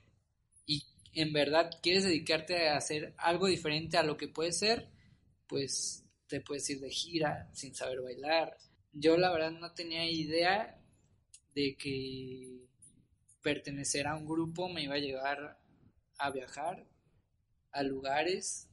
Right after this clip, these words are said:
a trabajar de bailar, porque para empezar ni sé bailar,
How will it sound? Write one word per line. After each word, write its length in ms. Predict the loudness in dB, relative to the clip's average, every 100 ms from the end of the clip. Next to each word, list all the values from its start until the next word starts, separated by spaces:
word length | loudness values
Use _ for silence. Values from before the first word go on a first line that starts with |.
| -20
a 420 | -10 -8 -6 -10 -12 -16 _ -20 _ _ _
trabajar 720 | 2 4 4 -4 -2 0 2
de 360 | 2 2 0 -2
bailar, 580 | -6 -6 -2 0 0 -4 -20 _ -16
porque 240 | -12 -6
para 140 | -6 -6
empezar 340 | -8 -8 -6
ni 100 | -6
sé 140 | -4 -2
bailar, 500 | -2 0 0 -2